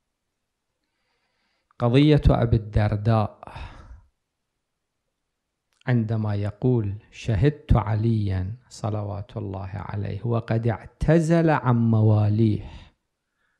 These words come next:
هذا مقام الاعتزال، لا مقام التعليم.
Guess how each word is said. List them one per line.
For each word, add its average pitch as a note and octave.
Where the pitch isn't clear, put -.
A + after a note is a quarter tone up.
هذا A2+
مقام A#2
الاعتزال، A2+
لا B2
مقام C3
التعليم. A2